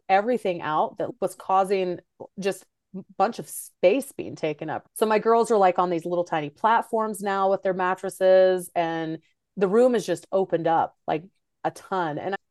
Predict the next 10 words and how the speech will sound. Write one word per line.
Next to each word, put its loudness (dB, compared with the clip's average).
I 4
think -4
that 0
the -8
thing -4
that 0
I'm -2
realizing 0
is -2
that -2